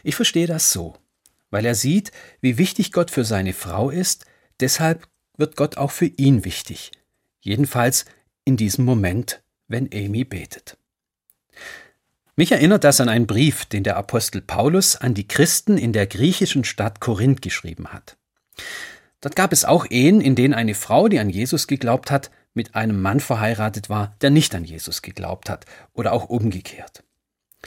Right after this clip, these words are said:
An diese Ehepaare schreibt Paulus: "Der Ehepartner, der nicht glaubt, wird geheiligt durch den, der glaubt."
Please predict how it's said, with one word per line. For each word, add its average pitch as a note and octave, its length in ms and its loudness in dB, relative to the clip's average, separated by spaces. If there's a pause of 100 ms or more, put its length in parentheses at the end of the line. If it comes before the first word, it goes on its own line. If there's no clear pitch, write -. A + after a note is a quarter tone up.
(220)
An B2+ 100 0
diese G3+ 220 4
Ehepaare D3+ 680 4
schreibt A2+ 280 2
Paulus: D3 580 0 (260)
"Der F#3 220 4
Ehepartner, C#3+ 560 2
der G#2+ 140 2
nicht D#3 320 2
glaubt, A2 480 0 (480)
wird C3+ 260 -6
geheiligt C3 920 0
durch A2 220 -6
den, A2+ 260 -2
der A#2 160 -2
glaubt." F#2 520 -8